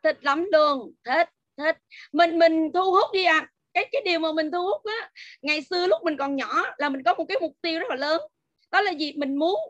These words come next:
mình nhỏ nhưng mà mình có mục tiêu rất lớn, đó là mình đi khắp nước Việt Nam cả nhà để mình khám phá.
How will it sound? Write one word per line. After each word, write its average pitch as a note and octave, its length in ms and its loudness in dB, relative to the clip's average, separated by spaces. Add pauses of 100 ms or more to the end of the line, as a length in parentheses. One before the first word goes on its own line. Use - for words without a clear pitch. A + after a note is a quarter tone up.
mình D4 340 -4
nhỏ C4 260 -4 (100)
nhưng F4+ 80 0
mà E4 40 2
mình C#4 160 -4
có D#4 100 4
mục D4+ 140 -6
tiêu D#4+ 100 -4
rất E4 180 -6
lớn, D#4+ 180 0
đó F#4+ 100 2
là E4 80 -2
mình C#4 140 -6
đi D#4 140 -4
khắp G4 240 -8
nước G#4+ 200 -2
Việt C#4+ 160 -10
Nam D#4 240 -2
cả C#4 80 -8
nhà D#4 140 -4
để C#4 120 0
mình D#4 220 -4
khám C#4+ 280 -6 (140)
phá. E4 160 0